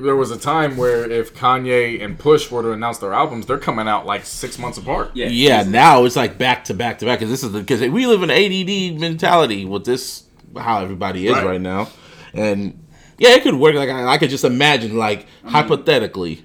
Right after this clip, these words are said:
Speaker 2: I could see it working, but this whole seven track,
Speaker 3: Well, not
Speaker 2: I
Speaker 3: the
Speaker 2: don't
Speaker 3: seven
Speaker 2: know,
Speaker 3: track
Speaker 2: man. Like,
Speaker 3: theory.
Speaker 2: yeah, nah,
Speaker 3: Not
Speaker 1: Yeah,
Speaker 3: the
Speaker 1: not
Speaker 3: seven
Speaker 1: that.
Speaker 3: track.
Speaker 2: that's just,
Speaker 3: Maybe
Speaker 2: like, too
Speaker 3: ten. Maybe
Speaker 2: yeah.
Speaker 3: ten.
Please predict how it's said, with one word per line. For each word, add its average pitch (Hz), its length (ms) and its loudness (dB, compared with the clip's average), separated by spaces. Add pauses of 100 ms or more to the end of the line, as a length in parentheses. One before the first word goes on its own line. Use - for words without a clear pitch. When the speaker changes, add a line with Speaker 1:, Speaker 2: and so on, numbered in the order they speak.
(120)
Speaker 2:
I - 80 -12
could - 140 -14
see 196 220 -10
it 117 120 -6
working, 131 360 -8
but 104 140 -14
this 147 180 -12
whole 170 280 -10
seven 135 460 -10
track, 135 520 -12 (260)
Speaker 3:
Well, 240 100 6
not 240 160 6
Speaker 2:
I - 20 -4
Speaker 3:
the - 60 -4
Speaker 2:
don't - 80 -4
Speaker 3:
seven 185 220 4
Speaker 2:
know, 135 60 -4
Speaker 3:
track 170 180 6
Speaker 2:
man. 135 100 -2
Like, - 0 -
Speaker 3:
theory. 104 280 4
Speaker 2:
yeah, 104 60 -4
nah, - 100 -10
Speaker 3:
Not - 60 -4
Speaker 1:
Yeah, 156 120 6
Speaker 3:
the 113 80 4
Speaker 1:
not 101 60 0 (120)
Speaker 3:
seven 127 140 2
Speaker 1:
that. - 60 -4
Speaker 3:
track. 135 200 4
Speaker 2:
that's 82 200 -6
just, - 140 -6
Speaker 3:
Maybe 175 200 4
Speaker 2:
like, - 80 -6
too 160 80 -6
Speaker 3:
ten. 101 360 0 (100)
Maybe 139 240 -2
Speaker 2:
yeah. 120 60 -6
Speaker 3:
ten. 95 440 -4